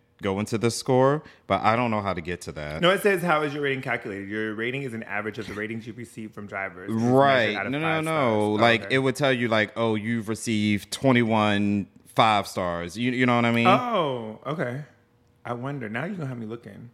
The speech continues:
Speaker 1: I know.
Speaker 2: I have a hundred and sixty-three points. How many points do you have?
Speaker 1: I don't, fuck if I know where, is that, oh,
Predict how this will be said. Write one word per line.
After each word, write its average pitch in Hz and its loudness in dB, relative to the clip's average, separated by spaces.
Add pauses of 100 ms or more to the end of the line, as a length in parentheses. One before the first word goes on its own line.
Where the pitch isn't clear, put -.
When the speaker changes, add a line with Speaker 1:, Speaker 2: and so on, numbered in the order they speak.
(140)
Speaker 1:
I 85 -6
know. 71 -8
Speaker 2:
I - -10
have 156 -4
a 156 -2
hundred 131 -8
and 123 -10
sixty-three 117 -14
points. 131 -12
How 139 -8
many 143 -6
points 135 -14
do 143 -14
you 185 -12
have? 113 -16
Speaker 1:
I - -4
don't, - -8 (120)
fuck - -6
if 226 -2
I 285 0
know 262 2
where, - 0
is 165 2
that, - 4
oh, 104 2